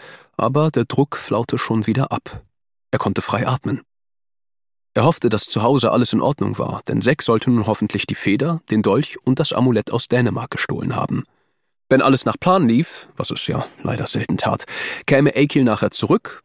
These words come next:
würde den Ring mitbringen und alle Gegenstände vereinen, sodass Jess mit ihrer eigenen Magie alles zusammenfügen konnte. Klang doch eigentlich ganz einfach.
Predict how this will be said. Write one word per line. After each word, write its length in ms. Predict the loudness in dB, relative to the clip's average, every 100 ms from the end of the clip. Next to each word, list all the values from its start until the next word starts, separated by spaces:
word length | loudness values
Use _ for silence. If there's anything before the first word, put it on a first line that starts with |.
| -2
würde 240 | 2 4
den 160 | 4 2
Ring 180 | 4 6
mitbringen 480 | 4 4 2 4 2
und 180 | 0
alle 220 | 2 4 4
Gegenstände 520 | 4 2 2 0 0
vereinen, 480 | 0 2 2 4 2
sodass 280 | 0 -2 0
Jess 260 | 2 2 0
mit 140 | -2
ihrer 240 | -2 0
eigenen 280 | 2 4 4
Magie 360 | 2 2 2 2
alles 280 | 0 -2 0
zusammenfügen 640 | 2 2 0 -8 -6 -4
konnte. 320 | -4 -4 -6 -8 _ _ _ _ _ _ 0
Klang 180 | 2 4
doch 320 | 2 -2 -20 _
eigentlich 400 | -2 0 2 0
ganz 180 | 0 0
einfach. 400 | 0 -2 -6 -8